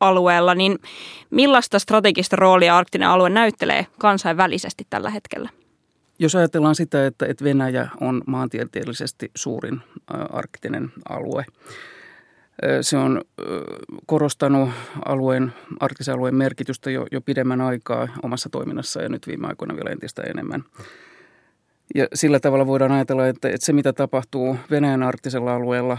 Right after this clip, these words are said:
Speaker 2: niin se vaikuttaa tietysti myös globaalisti. Ja, ja tota, se, se on äärimmäisen tärkeää laajemmin koko arktisen alueen kannalta.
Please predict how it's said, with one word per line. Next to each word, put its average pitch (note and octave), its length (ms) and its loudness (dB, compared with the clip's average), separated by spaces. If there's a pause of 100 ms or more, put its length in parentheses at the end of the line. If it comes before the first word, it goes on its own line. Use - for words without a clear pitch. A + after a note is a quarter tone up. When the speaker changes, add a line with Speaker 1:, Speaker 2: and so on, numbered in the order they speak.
Speaker 2:
niin B2+ 140 -2
se A#2+ 160 -4
vaikuttaa - 420 -6
tietysti - 340 -10
myös - 160 -6
globaalisti. - 640 -10 (380)
Ja, A#2 240 -4 (200)
ja - 180 -10
tota, B2+ 360 -6 (160)
se, - 240 -6 (180)
se C3 100 -8
on B2 120 -6
äärimmäisen B2+ 580 -4
tärkeää - 520 -8
laajemmin - 580 -6
koko - 280 -10
arktisen - 380 -10
alueen - 280 -10
kannalta. - 460 -10